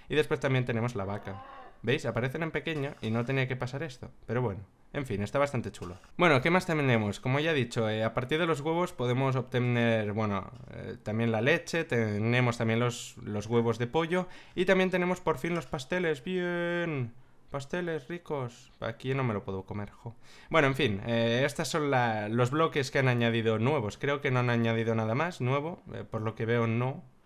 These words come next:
Así que nada. Vamos a lo siguiente. Bueno, ¿qué más tenemos aquí? Eh, bueno, eh, tenemos el tema del chat en juego, ¿vale? En este caso podemos escribir cualquier cosa, down, ¿vale?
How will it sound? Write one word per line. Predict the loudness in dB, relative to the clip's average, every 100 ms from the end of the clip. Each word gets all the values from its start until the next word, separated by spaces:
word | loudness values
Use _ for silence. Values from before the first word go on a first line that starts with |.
| -20 -16 -8
Así | -6 -6
que | -6 -4
nada. | -4 -4 -10 -20 -20 -20 -6
Vamos | 0 2
a | 2
lo | 0
siguiente. | -2 -4 -6 -10 0
Bueno, | 6 6 8
¿qué | 6
más | 6 4 2
tenemos | -2 0 0 0
aquí? | -2 -2 -4 -2
Eh, | 0 2 2 2 2 0 0 -2 -2 -4 -2
bueno, | 2 4 2 0
eh, | 0 0 2
tenemos | 2 4 4 2 0 -10 -4
el | -2 -2
tema | 0 2 2
del | 0 -2
chat | 2 2 2 -2
en | 0 0 0
juego, | -2 -2 0 2
¿vale? | 0 0 -2
En | -2 -2
este | -2 -6
caso | -4 -4
podemos | 0 0 0
escribir | -2 -2 -2
cualquier | -2 -4 -4 -4
cosa, | -4 -4 -8 -12 -4
down, | 0 0 0 -4
¿vale? | -4 -4